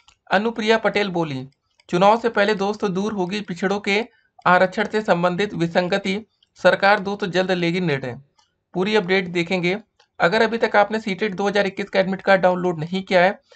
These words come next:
तो हमने आप लोगों के लिए कमेंट बॉक्स में लिंक दिया है, वहां से दोस्तों आप लोग सीटेट का एडमिट कार्ड डाउनलोड कर सकते हैं। जी हाँ दोस्तों, देखिए फाइनल एडमिट कार्ड डाउनलोड करना बेहद जरूरी है।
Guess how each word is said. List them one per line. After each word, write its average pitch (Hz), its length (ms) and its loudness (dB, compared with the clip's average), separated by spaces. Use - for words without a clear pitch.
तो 196 60 2
हमने 202 220 4
आप 214 160 2
लोगों 202 160 -2
के 202 100 -8
लिए 208 80 -4
कमेंट 190 260 2
बॉक्स 185 220 2
में 196 80 -2
लिंक 180 200 -2
दिया 143 220 -2
है, 127 140 -4
वहां 175 180 4
से 208 100 -4
दोस्तों 202 300 0
आप 202 100 0
लोग 208 120 -8
सीटेट 190 280 -4
का 196 120 2
एडमिट 175 260 2
कार्ड 180 200 4
डाउनलोड 160 420 -2
कर 170 140 2
सकते 147 300 -10
हैं। 123 180 -8
जी 147 180 0
हाँ 226 160 4
दोस्तों, 226 380 0
देखिए 202 360 -2
फाइनल 202 320 2
एडमिट 214 240 -4
कार्ड 214 240 4
डाउनलोड 208 340 0
करना 208 240 2
बेहद 175 320 -2
जरूरी 196 380 -2
है। 202 200 0